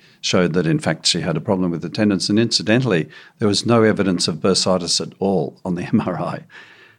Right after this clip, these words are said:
But he felt that surgery or nothing could be done for it, and she was obviously extremely upset by that.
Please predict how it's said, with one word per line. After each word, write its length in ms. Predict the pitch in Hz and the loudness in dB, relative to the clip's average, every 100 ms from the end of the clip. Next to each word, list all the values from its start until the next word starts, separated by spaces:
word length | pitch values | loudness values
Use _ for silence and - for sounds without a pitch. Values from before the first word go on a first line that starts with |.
| _ _ - | _ _ -2
But 140 | 110 | 2
he 420 | 143 147 143 135 - _ - | 4 6 4 2 -6 _ -12
felt 400 | - 123 87 - | 2 2 2 2
that 300 | 107 104 - _ _ _ _ _ _ | 0 0 -12 _ _ _ _ _ _
surgery 600 | - 127 110 110 101 95 95 | 0 2 4 6 6 4 2
or 340 | 107 95 101 | 0 2 2
nothing 320 | 104 107 107 | 0 2 2
could 140 | 104 87 | 2 0
be 80 | 85 | 2
done 240 | 95 90 | 4 2
for 280 | 85 92 80 | 2 2 2
it, 100 | - 104 | -2 -2
and 280 | 95 90 - | 2 2 2
she 100 | 104 | 2
was 380 | 95 - - - _ - | 2 2 -2 -8 _ -2
obviously 520 | 107 98 - 95 90 90 | -2 2 0 0 -2 -4
extremely 720 | 95 - - 104 92 90 - - | -4 -4 2 2 4 0 -2 -8
upset 460 | 110 - 123 139 - _ _ | -4 0 2 2 -2 _ _
by 160 | - 90 | 0 2
that. 260 | 98 151 | 4 0